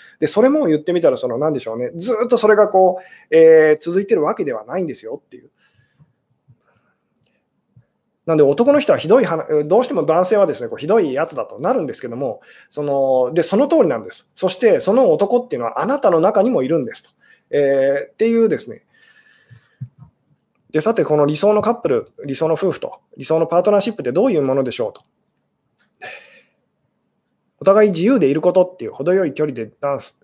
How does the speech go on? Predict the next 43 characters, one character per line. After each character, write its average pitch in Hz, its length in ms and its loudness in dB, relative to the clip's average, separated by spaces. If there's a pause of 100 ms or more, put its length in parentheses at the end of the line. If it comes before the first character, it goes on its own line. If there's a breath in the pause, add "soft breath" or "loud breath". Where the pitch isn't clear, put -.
距 143 100 -4
離 160 60 -4
感 156 140 -2
で 120 80 -6
ダ 143 100 -2
ン 120 60 -10
ス - 60 -20
と。 - 80 -20 (600 soft breath)
え 131 440 -2
ー、 - 420 -20
で、 151 80 0
そ 202 120 -4
れ 262 60 2
は 254 100 2
そ 220 100 0
の 247 80 4
通 262 120 6
り 214 60 4
な 143 100 2
ん 117 40 -4
で 104 100 -12
す。 - 80 -14
で、 156 80 -2
そ - 140 -6
れ 285 60 -2
っ - 20 -14
て 170 160 -6
ど 254 160 0
う 247 60 -2
い 165 60 -2
う 147 40 0
こ 143 100 -8
と 151 120 -6
な 123 80 -6
の 107 80 -14
か - 160 -10
っ 117 120 -18
て - 80 -16
い 113 40 -8
う - 20 -10
で 107 80 -16
す - 140 -16
ね。 113 160 -12